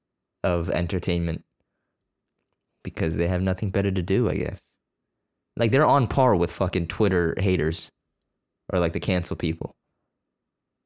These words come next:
'Cause you're just obsessed with, first of all, you're doing it for yourself, right? You don't actually give a shit about the cause.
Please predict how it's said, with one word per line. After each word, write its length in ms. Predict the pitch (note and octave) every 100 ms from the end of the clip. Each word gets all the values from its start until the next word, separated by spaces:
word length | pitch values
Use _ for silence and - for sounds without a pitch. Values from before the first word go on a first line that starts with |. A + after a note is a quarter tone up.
| _
'Cause 300 | - G2 F2+
you're 180 | G2 G#2+
just 380 | B2+ A#2+ - - _ _ _ _ _ _ _ _ _ _ -
obsessed 840 | F2+ - - - A2 F#2+ - - - -
with, 180 | F#2 - _ _ _
first 180 | C3+ B2+
of 60 |
all, 160 | E2 D#2 - _ _ _ _ _ _ _ _ _
you're 100 | G2+
doing 180 | G2 C#3+
it 60 | G2
for 100 | G2
yourself, 400 | E2 F2 - - _ _ _ _ _ _ -
right? 240 | F#2 F2 _ _ _ _ _ _ _ _ _
You 80 | A#2+
don't 140 | C#3
actually 220 | A2 F#2 F#2
give 160 | G2+
a 60 | F2
shit 200 | - F#2+
about 220 | F2 D#2+
the 60 | -
cause. 440 | E2+ E2+ F#2+ -